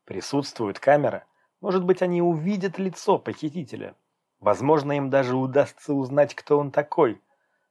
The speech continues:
Она отчаянно верила, что это поможет, ибо больше надеяться ей было не на что.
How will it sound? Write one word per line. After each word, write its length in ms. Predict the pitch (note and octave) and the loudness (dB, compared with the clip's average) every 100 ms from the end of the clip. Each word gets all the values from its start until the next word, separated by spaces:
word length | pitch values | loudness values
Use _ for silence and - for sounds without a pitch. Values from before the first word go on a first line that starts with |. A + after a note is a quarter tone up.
| _ - | _ -10
Она 280 | G#2 A2 - | -6 -6 -8
отчаянно 960 | A#2 _ _ - F#3 F#3 F3+ F3 E3+ | -14 _ _ -4 2 2 2 0 0
верила, 540 | D3 C#3 D#3+ A#2+ G2 F#2+ | 0 2 2 2 -2 -4
что 280 | - A#2 - | -8 -8 0
это 260 | E3 F#3+ E3 | -2 0 -6
поможет, 800 | - D#3+ D3 C3 A#2 G2+ F#2 - - _ - | 0 0 2 2 0 0 -10 -16 -20 _ -12
ибо 340 | B2 G#2+ G2 | 0 2 2
больше 580 | E2 G2 A2 C#3 - C#3+ | -2 -4 2 2 2 0
надеяться 680 | A#2+ A2 G#2 F2+ F2+ - | 0 -4 -6 -6 -10 -16
ей 280 | F#2 G2+ A#2+ | -10 -4 -4
было 300 | A2 G2+ G#2+ | -4 -8 -6
не 260 | B2 G2 F#2+ | -4 -6 -6
на 100 | A2 | -8
что. 300 | - - | -10 -14